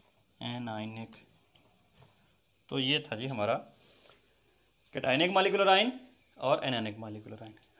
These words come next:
अब ये एग्जिस्ट कहाँ करते हैं, इनकी एग्जिस्टेंस कहाँ है? Basically जो हमारे मैटर की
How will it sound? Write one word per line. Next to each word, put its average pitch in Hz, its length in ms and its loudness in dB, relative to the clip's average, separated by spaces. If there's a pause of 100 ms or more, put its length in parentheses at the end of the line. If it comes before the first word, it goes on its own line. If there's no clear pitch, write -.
(140)
अब 240 140 10
ये 285 100 8
एग्जिस्ट 240 340 4
कहाँ 185 240 10
करते 131 260 2
हैं, 101 120 -8 (300)
इनकी 180 260 -2
एग्जिस्टेंस 208 420 2
कहाँ 113 200 2
है? 95 100 -8 (800)
Basically 170 540 4 (1800)
जो 165 120 6
हमारे 175 260 10
मैटर 151 300 8
की 196 160 2